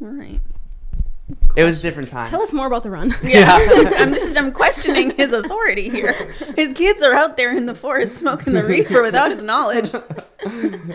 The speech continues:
Speaker 2: And it's, I think he actually knew, but he's just like,
Speaker 1: He
Speaker 2: "Whatever."
Speaker 1: didn't care.
Speaker 2: Yeah.
Speaker 1: <laughs> Okay, anyway, sorry.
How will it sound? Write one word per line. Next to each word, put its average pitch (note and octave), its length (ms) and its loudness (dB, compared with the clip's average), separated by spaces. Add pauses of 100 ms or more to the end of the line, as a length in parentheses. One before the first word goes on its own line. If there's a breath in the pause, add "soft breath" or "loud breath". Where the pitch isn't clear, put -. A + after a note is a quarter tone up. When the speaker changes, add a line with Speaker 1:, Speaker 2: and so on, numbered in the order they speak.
(180)
Speaker 2:
And F#3+ 140 6
it's, G3 180 2
I F#3+ 180 2
think A3+ 200 -8
he D#3+ 160 -8
actually D3 420 -8
knew, C3 320 -4
but B2+ 200 -12
he's C3+ 200 -10
just C3 220 -16
like, A2+ 160 -14
Speaker 1:
He - 60 -20
Speaker 2:
"Whatever." A2+ 260 -8
Speaker 1:
didn't G3+ 240 -8
care. - 340 -10
Speaker 2:
Yeah. B2+ 340 -12
Speaker 1:
<laughs> - 100 -12
Okay, B3 260 -6
anyway, F3 260 -10
sorry. - 340 -10